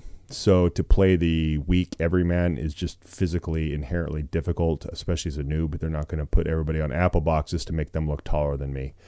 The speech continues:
So I will just take the feedback that I've received, which is that I'm good at what I do. I'm just not right for the role. That's better than saying, "Hey, you suck and you're not right for the role."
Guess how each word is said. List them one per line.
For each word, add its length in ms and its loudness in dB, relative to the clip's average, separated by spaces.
So 440 10
I 440 8
will 200 4
just 220 -2
take 240 8
the 80 2
feedback 760 2
that 120 2
I've 200 0
received, 460 2
which 260 -2
is 200 0
that 120 0
I'm 300 -2
good 200 4
at 80 6
what 120 4
I 80 4
do. 480 4
I'm 160 -2
just 240 -4
not 180 -4
right 240 -4
for 100 0
the 80 2
role. 340 4
That's 380 -2
better 260 2
than 140 0
saying, 300 0
"Hey, 140 4
you 180 -2
suck 420 0
and 220 -2
you're 80 -4
not 180 -4
right 220 -6
for 100 -6
the 100 -4
role." 300 -4